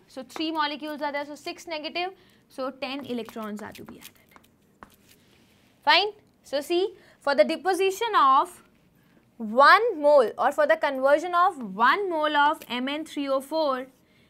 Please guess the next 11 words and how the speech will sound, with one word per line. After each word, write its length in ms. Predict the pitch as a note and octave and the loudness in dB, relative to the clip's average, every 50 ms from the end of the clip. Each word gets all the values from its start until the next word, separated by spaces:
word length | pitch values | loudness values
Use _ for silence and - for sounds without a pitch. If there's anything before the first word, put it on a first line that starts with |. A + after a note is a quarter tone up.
| _ - - _ _ - | _ -20 -20 _ _ -8
into 560 | F#3+ C4 E4+ - - - G4+ G#4 G#4+ A4+ - - | -6 -4 -4 -6 -6 -2 0 0 0 0 0 -2
M 180 | C#4 C4+ C4+ | -6 -6 -4
N 140 | C#4+ D4 C#4+ | -4 -4 -4
O 80 | C#4+ D4 | -6 -6
four 280 | C#4+ C#4+ C#4 C4+ C4+ C4+ | -6 -4 -2 -2 -2 -4
two 180 | C4+ C4+ C4 | -6 -10 -10
minus, 600 | B3 A3+ A3+ C4 F4 F#4+ D#4 C#4 C#4 C#4+ C#4 - _ - | -8 -6 -6 -6 -6 -6 -6 -6 -6 -6 -8 -12 _ -14
you 220 | G#3+ A#3+ C#4 D4 | -12 -10 -8 -8
need 240 | D4 C#4+ C4+ B3 - | -8 -8 -10 -10 -10
to 80 | D4 C#4 | -12 -10
pass 520 | - - A#3 G#3 G3+ G3+ A#3 - - - | -6 -4 -4 -4 -4 -4 -6 -10 -14 -20